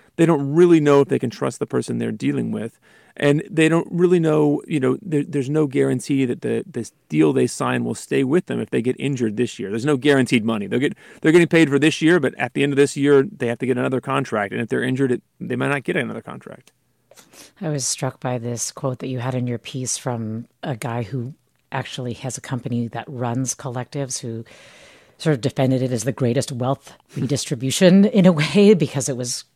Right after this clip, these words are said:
Speaker 2: you know, money going to majority young black males and females, um, you know, who may be from lower income communities and so on. Um, but we have calls coming in. Let me get to those. Let me go to Todd in Half Moon Bay. Todd, you're on.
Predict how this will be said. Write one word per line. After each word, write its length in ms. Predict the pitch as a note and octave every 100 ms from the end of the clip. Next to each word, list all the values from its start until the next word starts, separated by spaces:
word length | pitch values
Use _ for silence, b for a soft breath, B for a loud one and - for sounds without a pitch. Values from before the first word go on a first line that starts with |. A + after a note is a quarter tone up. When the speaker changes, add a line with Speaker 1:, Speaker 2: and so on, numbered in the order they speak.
| _
Speaker 2:
you 140 | E3 A#2+
know, 220 | A2+ G#2 -
money 240 | C3+ B2+
going 360 | A#2+ B2+ A#2+ A#2
to 120 | B2
majority 460 | A#2 G#2+ A#2+ A#2 A#2
young 580 | A#2+ B2 A2 A2+ A#2 B2
black 260 | - A2+ -
males 320 | A2 A2 A2+
and 140 | A2
females, 560 | - G#2+ A2+ A#2+ C#3 - B B B B G3
um, 380 | D3 B2+ A2+ A2+ _
you 100 | C#3+
know, 60 | G#2+
who 120 | A2+
may 160 | A2+ G#2+
be 160 | A2
from 360 | G2+ A2+ G#2+ - - _ _ _ _ -
lower 260 | D3 B2 A#2+
income 380 | D3+ - B2 A#2
communities 640 | - A#2 A2+ A2+ B2+ B2+
and 100 | C3+
so 240 | - C3
on. 320 | B2+ C3 C#3+ - _ -
Um, 260 | D3 B2+ -
but 120 | G#3+
we 100 | A3
have 160 | A#3+
calls 240 | - G#3 -
coming 240 | E3 D#3
in. 160 | C#3 B2+
Let 100 | D#3
me 120 | E3+
get 180 | C#3 -
to 80 | C3
those. 320 | A#2+ A#2 - B B B B B
Let 100 | G#3+
me 60 |
go 140 | B3 A#3+
to 80 |
Todd 400 | G#3+ - G#3 G#3+
in 220 | G3+ F#3 F3+
Half 220 | G#3+ G#3
Moon 160 | C4
Bay. 240 | A3 A#2+ -
Todd, 260 | - D#4+ D#4+
you're 160 | E4
on. 160 | C#3+ G#2